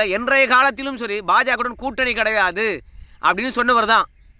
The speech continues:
இந்த பாஜக சிறையில் அனுப்பியிருக்கிறது ரெட்டலைக்காக, வாழ்நாள்ல போகக்கூடாத இடம் சிறைன்னு சொல்லுவாங்க, அங்கேயே அனுப்பிச்சு பாஜக தினகரனை. இன்னைக்கு அதே பாஜகவை பற்றி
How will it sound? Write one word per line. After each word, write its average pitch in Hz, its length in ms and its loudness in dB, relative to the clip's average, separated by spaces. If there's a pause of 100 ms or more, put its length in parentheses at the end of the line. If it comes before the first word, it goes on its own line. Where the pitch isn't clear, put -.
(720)
இந்த 190 260 -4
பாஜக 233 640 2 (180)
சிறையில் 254 440 -2
அனுப்பியிருக்கிறது 185 580 -8 (600)
ரெட்டலைக்காக, 208 680 0 (720)
வாழ்நாள்ல 233 560 2 (100)
போகக்கூடாத 240 580 0
இடம் 233 240 -4
சிறைன்னு 220 300 -4
சொல்லுவாங்க, 190 340 -2 (100)
அங்கேயே 240 560 -2
அனுப்பிச்சு 240 500 -6
பாஜக 208 540 2
தினகரனை. 190 540 -4 (520)
இன்னைக்கு 254 420 -2 (640)
அதே 170 320 2
பாஜகவை 233 720 0
பற்றி 196 320 -4